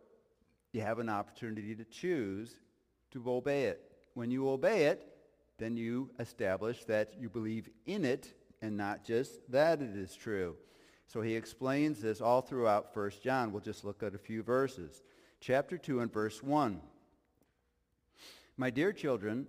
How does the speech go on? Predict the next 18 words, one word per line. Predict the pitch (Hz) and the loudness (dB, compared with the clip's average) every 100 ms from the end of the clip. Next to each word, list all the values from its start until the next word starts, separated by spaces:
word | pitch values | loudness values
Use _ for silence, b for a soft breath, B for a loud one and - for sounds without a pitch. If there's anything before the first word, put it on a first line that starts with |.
| - | 0
I | 117 | 2
write | 110 135 190 - | 6 4 4 -2
this | 170 190 - - _ _ _ _ _ - | -4 -4 -8 -16 _ _ _ _ _ -6
to | - 190 | 0 0
you | 208 117 98 92 101 139 - - | 0 0 0 0 -2 -6 -16 -16
so | - 143 | -2 0
that | 123 117 | 2 0
you | 139 | 0
will | 139 | 0
not | 143 113 110 101 | 2 2 2 -2
sin." | - 139 120 104 80 87 b b | -8 -4 -4 -4 -6 -16 b b
What | 117 | 0
an | 123 | 2
opening | 110 127 160 160 185 | 2 0 0 -2 -4
statement | - 139 120 123 123 | -6 -4 -2 -4 -6
to | 139 | -6
a | 123 | -6
chapter. | 131 117 98 - | 2 2 2 -4